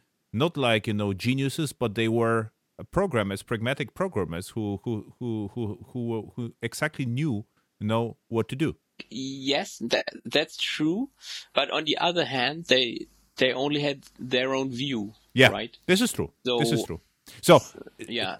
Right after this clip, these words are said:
Speaker 1: in
Speaker 2: So,
Speaker 1: particular,
Speaker 2: so
Speaker 1: what you
Speaker 2: what
Speaker 1: didn't
Speaker 2: I
Speaker 1: like, what,
Speaker 2: Hmm?
Speaker 1: what in particular, you know, annotation or, or
Speaker 2: Hmm?
Speaker 1: whatever, w-, what you had to improve to make it more usable? J-, just to give me an impression.
Speaker 2: Um, the, yeah, the, the, the point is that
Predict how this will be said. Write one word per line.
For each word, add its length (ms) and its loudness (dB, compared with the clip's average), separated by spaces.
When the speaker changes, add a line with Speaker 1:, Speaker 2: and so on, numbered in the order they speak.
Speaker 1:
in 100 4
Speaker 2:
So, 40 -2
Speaker 1:
particular, 440 4
Speaker 2:
so 80 4
Speaker 1:
what 120 8
you 40 4
Speaker 2:
what 80 6
Speaker 1:
didn't 140 4
Speaker 2:
I 60 4
Speaker 1:
like, 140 2
what, 220 2
Speaker 2:
Hmm? 300 -6
Speaker 1:
what 240 4
in 120 -2
particular, 540 0
you 60 0
know, 300 -2
annotation 720 -2
or, 220 -4
or 100 -4
Speaker 2:
Hmm? 60 -4
Speaker 1:
whatever, 260 2
w-, 180 -2
what 320 2
you 260 0
had 180 0
to 120 0
improve 460 -2
to 80 -4
make 200 -2
it 80 -2
more 140 -2
usable? 380 -6
J-, 160 -20
just 220 -4
to 40 -8
give 220 -6
me 100 -4
an 120 -6
impression. 380 -10
Speaker 2:
Um, 260 -16
the, 120 -10
yeah, 280 -2
the, 300 -2
the, 260 -10
the 140 -4
point 320 -2
is 160 -6
that 300 2